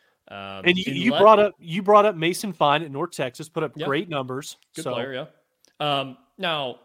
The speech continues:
Speaker 1: Seth Luttrell does have some experience recruiting. Mitch Trubisky is a recruit of his at U N C. Now, he didn't coach him the final year before he went pro, um, but he was, he was on the roster there,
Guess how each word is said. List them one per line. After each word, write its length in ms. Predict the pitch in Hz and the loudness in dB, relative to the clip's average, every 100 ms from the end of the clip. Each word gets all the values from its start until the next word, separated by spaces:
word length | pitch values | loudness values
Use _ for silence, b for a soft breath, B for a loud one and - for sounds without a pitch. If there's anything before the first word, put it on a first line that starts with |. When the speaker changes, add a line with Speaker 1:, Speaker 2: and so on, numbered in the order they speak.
| _ _ | _ _
Speaker 1:
Seth 300 | - 151 - | -6 -6 -8
Luttrell 680 | 131 - 131 123 120 104 | -12 -6 -4 -4 -6 -10
does 360 | - 123 123 120 | -8 -6 -6 -8
have 420 | 120 113 110 110 - | -8 -6 -6 -8 -14
some 240 | - 117 | -14 -12
experience 600 | 113 - 110 107 104 - | -14 -14 -14 -12 -14 -18
recruiting. 460 | 110 101 104 104 123 | -20 -20 -16 -14 -12
Mitch 220 | 113 - | -12 -10
Trubisky 500 | 123 107 107 107 117 | -12 -10 -12 -12 -10
is 80 | 110 | -12
a 80 | 104 | -12
recruit 380 | 101 95 110 104 | -16 -16 -16 -16
of 80 | 98 | -14
his 340 | 104 107 - | -14 -14 -14
at 180 | 107 101 | -16 -14
U 120 | 104 | -14
N 100 | 107 | -14
C. 360 | 104 104 101 110 b _ | -14 -12 -12 -14 b _
Now, 80 | 104 | -8
he 120 | 117 | -6
didn't 200 | 147 123 | -6 -8
coach 320 | - 147 147 - | -10 -10 -8 -10
him 300 | 139 120 113 | -10 -10 -14
the 100 | 113 | -14
final 380 | 127 131 123 | -10 -8 -8
year 260 | 120 117 123 | -10 -10 -12
before 300 | 110 - 123 | -14 -14 -12
he 100 | 117 | -12
went 240 | 120 113 | -12 -14
pro, 400 | - 113 113 139 147 b b - | -12 -8 -6 -6 -10 b b -14
um, 180 | 104 | -10
but 140 | 104 117 | -8 -8
he 160 | 120 | -6
was, 300 | 120 131 113 | -6 -8 -12
he 100 | - | -14
was 160 | 120 - | -12 -10
on 160 | 117 117 | -10 -10
the 80 | |
roster 400 | 113 110 110 120 | -10 -8 -10 -12
there, 380 | 107 110 110 110 | -10 -8 -8 -12